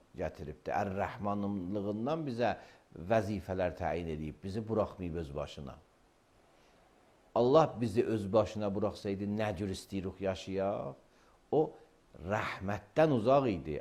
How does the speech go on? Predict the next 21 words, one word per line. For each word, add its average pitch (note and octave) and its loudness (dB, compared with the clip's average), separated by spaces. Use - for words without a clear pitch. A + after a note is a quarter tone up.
Allahın G2+ 0
lütfündən G#2+ -4
uzaq A#2 2
idi. C2+ -6
Allahın A2 2
lütfü B2+ -2
və G#2+ 6
rəhməti G2+ -4
tələb G2+ 2
edir, F2+ -2
məni F#2 -2
öz F2+ -4
başına E2 -6
buraxmaz. A#1 -10
Mənim A2 0
o B2+ 8
yol B2+ 8
ki, G2 -2
sağlam A#2 4
yoldur, G2+ 2
məni G2 0